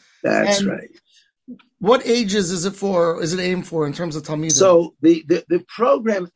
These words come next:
Speaker 1: as is in its fullness, uh,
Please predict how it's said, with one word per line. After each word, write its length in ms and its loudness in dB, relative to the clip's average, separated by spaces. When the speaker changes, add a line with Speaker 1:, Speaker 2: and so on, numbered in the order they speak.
Speaker 1:
as 480 -6
is 460 0
in 260 -8
its 300 -6
fullness, 840 -2
uh, 200 -2